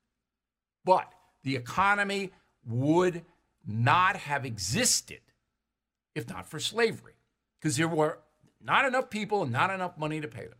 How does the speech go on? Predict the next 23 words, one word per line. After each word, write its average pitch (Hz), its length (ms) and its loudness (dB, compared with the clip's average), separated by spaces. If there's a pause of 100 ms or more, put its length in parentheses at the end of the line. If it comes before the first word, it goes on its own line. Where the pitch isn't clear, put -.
(840)
So 165 140 -4
the 147 120 -2
South 214 460 0
would 165 220 0
never 220 580 0
have 196 160 -6
signed 202 420 -6
on 190 300 -6 (720)
to 165 120 -2
the 156 100 0
Revolutionary 175 920 0
War 214 460 -10 (1120)
without 165 840 0 (360)
a 156 80 -6
continuation 135 1000 -6
of 95 140 -14
slavery. - 440 -16 (1040)
Ever. - 280 2 (1400)
All - 80 -2
right? 226 240 2 (380)
Everybody 226 560 4
knew 208 260 -2
that. - 280 -12